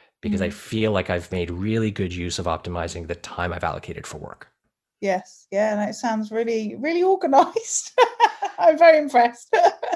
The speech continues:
Speaker 1: It's, it's been a, an iterative process. I think,
Speaker 2: Yes.
Speaker 1: uh, uh,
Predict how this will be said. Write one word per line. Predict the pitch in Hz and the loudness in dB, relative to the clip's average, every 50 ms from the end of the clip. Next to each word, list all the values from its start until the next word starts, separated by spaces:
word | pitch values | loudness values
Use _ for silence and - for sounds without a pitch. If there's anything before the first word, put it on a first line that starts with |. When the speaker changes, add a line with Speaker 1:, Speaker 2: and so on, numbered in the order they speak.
| - - - - 330 - - _ _ - _ - | -6 -6 -8 -10 -10 -12 -12 _ _ -18 _ -2
Speaker 1:
It's, | 143 151 143 - - - 349 - | -2 -2 -2 -2 -4 -4 -4 -4
it's | 127 127 - | -4 -6 -2
been | - 139 135 131 | 2 2 4 4
a, | 123 120 113 107 101 - | 4 4 4 2 0 0
an | - 113 110 110 - - _ - | -2 -4 -4 -4 -6 -8 _ -6
iterative | 117 139 156 160 123 90 - | -4 -2 0 0 0 -2 -4
process. | - 107 107 113 - 90 - - 101 | -4 -4 -4 -4 -6 -8 -8 -6 -6
I | 95 | -4
think, | - 120 117 - | -4 -4 -2 -2
Speaker 2:
Yes. | 120 110 - - - | -4 -4 -4 -6 -6
Speaker 1:
uh, | 95 90 82 80 80 - _ _ _ _ _ _ _ _ _ - | -6 -6 -6 -8 -10 -14 _ _ _ _ _ _ _ _ _ -8
uh, | 104 90 78 73 - | -6 -4 -4 -6 -6